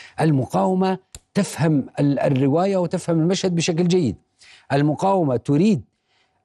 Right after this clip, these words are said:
النجاح في المستوى التكتيكي حتى تحدث تحول في المستوى الاستراتيجي، بالتالي هي تبدع في المستوى الميداني، المستوى التكتيكي، توقع خسائر في قوات الاحتلال، تمنع الاحتلال من تحقيق إنجازات ميدانية على الأرض،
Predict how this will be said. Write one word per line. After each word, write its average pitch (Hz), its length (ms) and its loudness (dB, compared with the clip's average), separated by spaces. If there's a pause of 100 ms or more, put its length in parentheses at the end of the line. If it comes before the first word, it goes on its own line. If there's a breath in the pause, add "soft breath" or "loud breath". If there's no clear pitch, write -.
النجاح 151 500 2
في - 100 -8
المستوى 175 400 0
التكتيكي 208 680 -4
حتى 165 540 -2
تحدث 175 500 -2
تحول 196 460 -2
في - 80 -4
المستوى 196 420 0
الاستراتيجي، 180 640 -2 (580)
بالتالي 123 500 0 (360)
هي 165 140 2
تبدع 202 380 0
في 147 80 -4
المستوى 170 400 0
الميداني، 151 540 0 (320)
المستوى 143 420 2
التكتيكي، 180 540 -4
توقع 208 380 -2
خسائر 160 400 0
في 131 100 -4
قوات 147 360 -2
الاحتلال، 156 560 -2 (360 soft breath)
تمنع 208 360 2
الاحتلال 151 480 0
من 143 140 0
تحقيق - 400 -4
إنجازات 143 480 0
ميدانية 143 420 0
على 139 160 0
الأرض، 170 240 -2